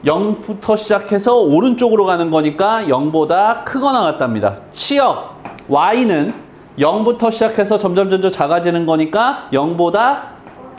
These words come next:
작거나 같다. 정의역, 치역. 시작점은 어디? 영, 영에서 시작해서 사사분면 방향으로 가고 있습니다.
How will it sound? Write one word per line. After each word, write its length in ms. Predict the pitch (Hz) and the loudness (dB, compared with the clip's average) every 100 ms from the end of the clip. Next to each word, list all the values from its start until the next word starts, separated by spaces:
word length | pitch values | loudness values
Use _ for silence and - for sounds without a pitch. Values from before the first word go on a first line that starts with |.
| - - - | -20 -20 -20
작거나 520 | - 170 - 247 240 | -6 -6 -2 -2 0
같다. 360 | 196 160 131 120 - | 0 -2 -4 -6 -12
정의역, 680 | - 127 139 151 208 - | -4 0 2 0 0 -4
치역. 400 | - - 170 117 - - - - | -8 -2 -2 -2 -10 -20 -20 -20
시작점은 640 | - - 294 294 247 202 147 | -10 -2 -2 0 0 2 0
어디? 420 | 147 185 113 - | 0 0 -2 0
영, 180 | 139 156 175 | -2 0 -2
영에서 580 | 190 185 139 143 151 151 | -2 0 0 0 0 -2
시작해서 840 | - 135 - 135 202 247 262 - - | 0 -2 -2 0 2 2 0 -10 -14
사사분면 840 | - - 139 180 196 196 190 175 160 | -12 -4 -4 -2 -2 0 -2 -4 -2
방향으로 480 | 135 127 127 120 | -2 0 0 0
가고 240 | 117 101 101 | -2 -2 -4
있습니다. 360 | 95 95 92 | -6 -10 -12